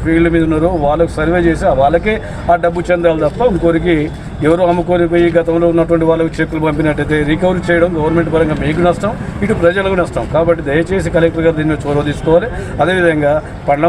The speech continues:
మొక్కలు కానీ, బావులు కానీ, బోర్లు కానీ, పైప్ లైన్ కానీ, చాలా నష్టపోయేటువంటి రైతులు చాలామంది నష్టపోతున్నారు. అటువంటి దాని మీద కూడా కొంతమంది రైతుల పేరు రాయలేదు, అదే కొంతమంది పేరు రాయలేదు. నష్టపోయే రైతులకు ఏదైతే ఉందో, వన్ బై ఫోర్త్ ఆడ పావుల నష్టం జరిగితే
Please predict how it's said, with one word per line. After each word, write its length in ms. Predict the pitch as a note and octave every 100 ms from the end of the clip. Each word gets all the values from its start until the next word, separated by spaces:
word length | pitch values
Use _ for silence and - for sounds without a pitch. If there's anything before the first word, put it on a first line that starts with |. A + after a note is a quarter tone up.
| F3
మొక్కలు 260 | - E3 E3
కానీ, 200 | D#3+ E3+ C3
బావులు 300 | C#3 D#3+ D#3+ D#3
కానీ, 180 | D3+ D3+ C3
బోర్లు 300 | D3+ D#3 D3+
కానీ, 180 | D3 D3 C#3+ C3
పైప్ 180 | D3 E3
లైన్ 180 | E3 D#3+
కానీ, 200 | D3 C#3 E3 - - - -
చాలా 220 | C#3+ G#3 G#3+
నష్టపోయేటువంటి 580 | F3+ F#3 F3 E3+ E3+ D#3
రైతులు 180 | D#3 E3 C#3
చాలామంది 380 | C#3+ E3 D#3+ E3
నష్టపోతున్నారు. 680 | - C3 B2 - G#2+ G#2 - - B2 B2
అటువంటి 320 | C#3 G3 G3+ G3
దాని 160 | F#3 F#3
మీద 100 | F3+ F3+
కూడా 100 | F3 E3
కొంతమంది 340 | D3+ D#3 D#3+ D3
రైతుల 200 | C#3+ C#3+ C3+
పేరు 160 | C#3 B2+
రాయలేదు, 400 | B2 B2 G#2+ G#2+ - - - - -
అదే 120 | D#3+ E3+
కొంతమంది 320 | D3+ E3+ F3 E3+
పేరు 140 | E3+ F3 E3+
రాయలేదు. 360 | E3 D#3 A#2 A2+ - - D#3
నష్టపోయే 460 | G#3 - G3+ G3 G3 F#3
రైతులకు 340 | F3+ F3+ E3+ E3+
ఏదైతే 260 | E3+ E3 D#3+
ఉందో, 160 | D#3+ D#3+ D3+
వన్ 140 | D#3+ E3+
బై 80 | F3 D3
ఫోర్త్ 260 | D#3 D3 C#3 C3+
ఆడ 100 | D3+ D3 C#3
పావుల 220 | D#3 D#3 D3+
నష్టం 260 | - F3+ F3
జరిగితే 240 | E3+ D#3+